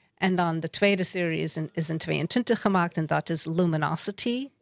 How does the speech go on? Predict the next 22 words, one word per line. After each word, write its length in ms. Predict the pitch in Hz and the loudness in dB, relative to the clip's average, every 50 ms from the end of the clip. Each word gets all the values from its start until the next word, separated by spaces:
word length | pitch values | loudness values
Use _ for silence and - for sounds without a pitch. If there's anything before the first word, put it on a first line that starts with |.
| _ - | _ -8
En 100 | 170 147 | -8 -6
de 140 | 151 147 147 | -6 -4 0
derde 400 | 180 175 175 175 180 180 170 - | 0 2 2 2 2 0 -2 -2
is 160 | - 165 - | -2 -2 -2
in 100 | 165 160 | -2 -2
drieëntwintig 600 | 160 180 156 170 165 170 - - 254 - 247 226 - | -4 -4 -4 -2 -2 0 0 0 0 0 -4 -2 -2
gemaakt 400 | 220 196 190 180 180 180 - - | -2 -2 0 0 -2 -2 -2 -4
en 100 | 165 156 | -4 0
dat 260 | 196 - 123 - - | 0 -2 -2 -2 -8
is 180 | - 156 - | -4 -4 -4
Light 420 | - 160 165 180 175 170 131 - - - | -2 0 0 0 0 0 -4 -8 -10 -4
Changes 500 | - - 185 175 170 165 - 180 165 - | -2 -2 0 0 -2 -2 -2 0 0 0
Everything. 840 | - 160 160 156 165 165 160 156 - - 151 147 - - 147 147 _ _ _ _ _ - - - - - - _ _ | 0 0 -2 -2 -4 -6 -6 -6 -4 -4 -4 -6 -4 -8 -16 -18 _ _ _ _ _ -20 -20 -20 -20 -20 -20 _ _
Dus 200 | - 208 196 - | 0 2 2 2
elke, 400 | - 220 233 240 - - 220 - | 2 2 0 0 0 -2 -2 0
en 180 | - 196 185 - | 0 -2 -2 0
elke 340 | - 202 220 226 - - 190 | 0 0 0 0 0 2 4
series 720 | - - - 226 233 220 190 175 170 160 175 - - - - | 4 4 4 2 0 0 0 0 0 0 4 4 4 4 2
heeft 260 | - - 196 202 - | 0 0 0 2 2
zijn 160 | - 190 175 - | 2 0 0 0
eigen 640 | - 180 180 180 175 - - 160 156 156 160 - _ _ _ _ _ _ _ _ _ _ _ _ _ _ _ _ _ _ _ _ _ _ _ _ | 0 0 0 0 0 0 -2 -2 -2 -2 -6 -10 _ _ _ _ _ _ _ _ _ _ _ _ _ _ _ _ _ _ _ _ _ _ _ _
compleet 800 | - - 185 175 - - 190 185 180 165 - - - - - | -4 -4 -4 -4 -2 0 0 2 2 0 -2 -2 -2 -2 -2